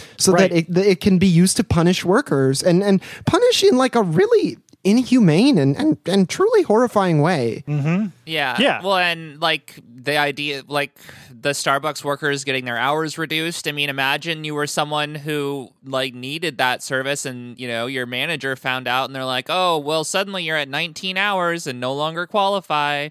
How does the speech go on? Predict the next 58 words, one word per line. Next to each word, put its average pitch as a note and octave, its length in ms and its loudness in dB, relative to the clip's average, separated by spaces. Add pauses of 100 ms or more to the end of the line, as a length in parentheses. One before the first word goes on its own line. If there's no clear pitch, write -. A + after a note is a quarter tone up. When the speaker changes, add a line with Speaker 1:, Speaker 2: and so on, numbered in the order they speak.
Speaker 1:
Mm-hmm. C3+ 380 2
Speaker 3:
you B2 100 -4
know? B2 440 -10 (640)
Speaker 2:
Yeah. D#3 220 0
So D#3 440 -2 (240)
I, G3+ 200 0
I'm G3 240 2
really B3+ 280 4
hoping, F#3+ 360 0
I D#3 60 -2
mean, F#3+ 140 2
'cause, E3+ 180 -4 (140)
like, F#3 280 -2 (200)
I, G#3+ 200 2
I F#3+ 120 4
don't, C4+ 260 0 (260)
I F3+ 100 2
don't A#3+ 140 0
wanna G#3 180 2
come F#3 200 -2
out F#3 160 2
of, F3 140 0
like, D#3+ 240 0 (180)
uh, D#3 140 -2
this D#3 220 0 (180)
assuming D3 920 -2 (480)
bad E3+ 280 2
faith D3 380 -2
with C#3 120 -4
any D#3 140 0
of D3 80 -4
the C#3+ 60 -2
unions. C#3 340 -4
I F3 120 2
am A3+ 240 0
genuinely G#3 580 0
glad G3+ 320 2
that E3 120 -2
there F3 140 2
have D#3+ 100 -2
been E3 120 0
a D#3 80 0
lot D#3+ 340 2
of G3+ 80 -2
unions, A3+ 280 0
even E4 260 0
unions E4+ 280 0
I B3+ 120 4
didn't B3+ 240 -2
expect A#3+ 340 -2
to G#3 80 -6
see A3 200 -2
it D4 100 -6
from. D#3 180 0
Like, D3 160 -2
I D#3+ 100 2
saw, F3 280 2
like, F3 240 0